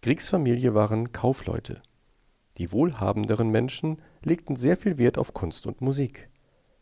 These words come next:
Klavierunterricht gehörte einfach dazu. Edward Griegs Großeltern waren aktiv in der Musikgesellschaft Harmonien, eines der ältesten Orchester der Welt, gegründet siebzehnhundertfünfundsechzig. Außerdem war Edward Grieg in der glücklichen Situation,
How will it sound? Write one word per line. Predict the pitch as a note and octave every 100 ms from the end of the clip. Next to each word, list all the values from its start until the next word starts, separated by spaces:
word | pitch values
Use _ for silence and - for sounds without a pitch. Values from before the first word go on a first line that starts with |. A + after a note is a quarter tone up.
| -
Klavierunterricht | - D#2+ B2+ D#3+ C#3+ C#3 C3+ -
gehörte | - G#2+ A2 -
einfach | G2+ - F#2
dazu. | - A2+ - F#3+ A#2+ - - _ _ _ -
Edward | D3 - A#2 -
Griegs | G2+ - -
Großeltern | - A2+ - - D#3+ F3 E3
waren | B2 A#2+ -
aktiv | - - - C3 -
in | B2+
der | B2+
Musikgesellschaft | A#2+ G2+ F#2 - G#2+ A2+ - C3 -
Harmonien, | B2+ B2+ C3 D#3+ A2+ E2 - _ _ _ -
eines | C#3+ -
der | D3+
ältesten | E3+ F#3 F#3 -
Orchester | D#3 - B2 -
der | C#3 D3
Welt, | C#3+ G#2+ - - _ _ -
gegründet | A#2 G#2 A#2+ C3+ F3+ -
siebzehnhundertfünfundsechzig. | - C3 - C3 C3+ C#3 - C3 C3 C3 A2+ - - - - - _ _ _ _ _ _ _ -
Außerdem | G2 C3 B2+ D#3
war | C#3
Edward | A2 - G#2+ -
Grieg | D3 C3 - -
in | B2+ A#2
der | A2
glücklichen | - C#3+ - F#3+ F3
Situation, | C#3+ C3+ B2+ - A2 A#2 B2+